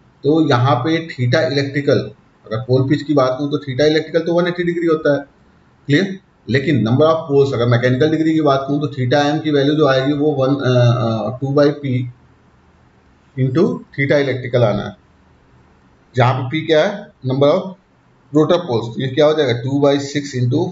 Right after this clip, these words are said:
one eighty, Clear? ये आपका आ जाएगा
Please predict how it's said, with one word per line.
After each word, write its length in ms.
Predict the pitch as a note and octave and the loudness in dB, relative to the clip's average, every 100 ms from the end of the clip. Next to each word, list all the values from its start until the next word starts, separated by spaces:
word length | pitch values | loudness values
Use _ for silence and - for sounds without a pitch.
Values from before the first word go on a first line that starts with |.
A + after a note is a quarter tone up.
| - | -8
one 240 | G#2+ A#2 C3 | -2 0 0
eighty, 220 | B2 D3 | -2 -4
Clear? 1700 | C#3+ _ _ _ _ _ _ _ _ _ _ _ _ - B2 F3+ - - _ _ _ | -6 _ _ _ _ _ _ _ _ _ _ _ _ 0 0 0 -6 -16 _ _ _
ये 120 | A2+ A#2+ | 0 2
आपका 280 | B2 B2 | 2 2
आ 80 | B2 | 0
जाएगा 360 | B2 B2+ C#3 | 0 0 0